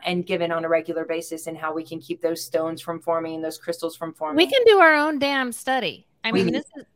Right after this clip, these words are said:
Speaker 2: this is what we do. We do it with that. We have several integrative and holistic vets who are using our products and going, "Hey, did you know it's really great for this?" And I'm like, "Yeah, I know. Isn't it awesome?"
Speaker 1: <laughs>
Speaker 2: "So are you telling me I never have to write a prescription for?" Nope,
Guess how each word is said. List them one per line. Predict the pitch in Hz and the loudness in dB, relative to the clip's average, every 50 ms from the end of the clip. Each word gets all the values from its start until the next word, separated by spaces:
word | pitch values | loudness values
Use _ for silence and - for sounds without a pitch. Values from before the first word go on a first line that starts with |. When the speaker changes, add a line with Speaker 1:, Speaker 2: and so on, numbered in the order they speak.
| - - | -8 -6
Speaker 2:
this | 262 294 - | -6 -6 -6
is | 359 339 330 320 | -8 -4 0 0
what | 320 302 294 | 2 2 2
we | 294 285 | 0 -2
do. | 233 277 277 247 208 | -2 0 0 0 0
We | 208 220 | 0 -2
do | 226 233 247 254 | -4 -2 -2 -2
it | 254 233 | -2 -2
with | 247 240 226 - | -4 -4 -4 -2
that. | 233 240 233 240 226 _ - | -2 0 0 0 -2 _ -8
We | 233 233 247 | -8 -8 -6
have | 247 262 240 226 214 214 220 - _ | -4 -4 -6 -6 -8 -14 -18 -20 _
several | 220 - - - - 277 277 269 277 294 285 | -20 -18 -10 -4 0 0 0 0 0 -2 -2
integrative | 277 269 285 285 262 - 254 247 247 247 240 | -2 -2 -6 -8 -6 -4 -2 0 0 -2 -4
and | 247 254 | -6 -8
holistic | 240 247 233 233 233 226 - - 233 226 226 | -8 -6 -6 -6 -6 -6 -6 -8 -8 -8 -4
vets | 214 220 208 170 - - - | -2 -2 -2 -2 -4 -8 -10
who | - 214 214 | -8 -6 -4
are | 208 202 | -4 -6
using | 208 208 220 226 233 220 214 226 226 226 220 220 220 220 - - | -6 -6 -6 -6 -6 -6 -4 -4 -4 -4 -4 -4 -6 -8 -6 -2
our | 202 202 202 214 | 0 0 0 -2
products | - - 233 220 214 208 208 202 202 - - 220 | -2 -2 0 0 0 0 0 -2 -4 -6 -8 -10
and | 208 208 | -8 -6
going, | 202 202 185 180 170 165 | -4 -4 -4 -4 -6 -10
"Hey, | - - 170 185 214 220 | -14 -12 -8 -4 -4 -4
did | 202 175 180 175 | -4 -4 -6 -6
you | 185 185 | -2 0
know | 196 226 254 262 254 | 0 0 0 0 -2
it's | 226 - - | -4 -6 -6
really | 202 208 220 220 | -6 -4 -4 -4
great | 185 - 185 180 208 - | -6 -6 -6 -6 -6 -8
for | - 156 151 | -10 -10 -8
this?" | - 170 202 185 175 - | -6 -6 -6 -6 -8 -10
And | 185 | -12
I'm | 175 | -12
like, | 165 175 180 _ - | -12 -12 -14 _ -14
"Yeah, | 175 170 | -12 -10
I | 160 160 | -10 -8
know. | 156 170 165 156 | -8 -8 -8 -8
Isn't | 147 - 165 160 | -8 -8 -8 -8
it | 147 143 | -8 -6
awesome?" | 135 139 156 - - 247 240 233 - _ - - - - - - | -8 -8 -8 -10 -10 -8 -8 -10 -10 _ -20 -20 -20 -8 -4 -4
Speaker 1:
<laughs> | 208 | -2
Speaker 2:
"So | 214 233 226 - | -2 -2 -2 0
are | - 233 | 0 2
you | 220 220 277 - - | 2 2 2 0 0
telling | - 277 285 285 294 285 | -2 -2 0 0 0 0
me | 294 294 285 262 | -2 -2 -2 -2
I | 220 | -2
never | 196 190 202 202 226 226 | -2 -2 -2 -2 -2 -4
have | 196 214 202 214 - - | -4 -6 -6 -8 -8 -8
to | 214 190 | -8 -6
write | 190 190 202 202 | -4 -4 -4 -4
a | 196 | -4
prescription | - 208 190 - - 196 196 196 - - 202 196 | -6 -6 -8 -6 -4 -4 -4 -4 -6 -8 -8 -8
for?" | 190 208 208 214 | -6 -8 -8 -10
Nope, | 185 170 175 226 | -14 -16 -16 -18